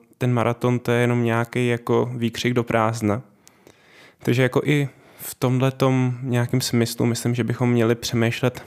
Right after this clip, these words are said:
nad těma cílema, eh, jako nějaký vodítko k tomu,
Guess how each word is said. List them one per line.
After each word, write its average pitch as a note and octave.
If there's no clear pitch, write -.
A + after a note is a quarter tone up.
nad A#2
těma A#2+
cílema, A2+
eh, A2+
jako A#2+
nějaký A#2+
vodítko A#2+
k -
tomu, A#2+